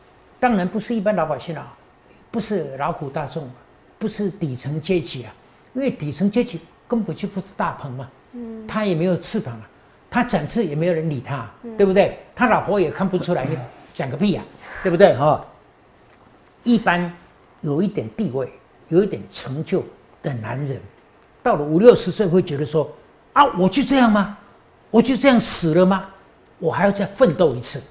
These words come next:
Speaker 1: 那他们奋斗哈，我下面要讲，很，很快的讲四个症候，你就会后悔，
Speaker 2: 嗯。
Speaker 1: 说你的老公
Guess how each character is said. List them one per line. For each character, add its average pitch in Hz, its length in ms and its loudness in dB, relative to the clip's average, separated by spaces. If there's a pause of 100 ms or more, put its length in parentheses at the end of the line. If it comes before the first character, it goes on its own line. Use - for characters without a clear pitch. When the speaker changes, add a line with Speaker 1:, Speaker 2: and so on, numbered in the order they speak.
(420)
Speaker 1:
那 233 160 2
他 233 180 2
们 202 160 2
奋 233 220 2
斗 214 140 8
哈， 123 300 -4 (200)
我 151 140 -6 (340)
下 - 340 0
面 156 140 -2
要 160 100 -2
讲， - 220 -6
很， 208 180 8
很 151 260 -2
快 214 200 4
的 - 120 0 (520)
讲 135 200 -4
四 - 220 -2
个 160 120 -4
症 175 280 2
候， 151 240 -2 (320)
你 147 160 -4
就 196 160 -2
会 175 240 2
后 208 240 0
悔， 120 180 -12 (380)
Speaker 2:
嗯。 247 100 -6
Speaker 1:
说 165 320 0 (920)
你 139 140 -8
的 139 140 -2
老 113 160 -6
公 147 300 -4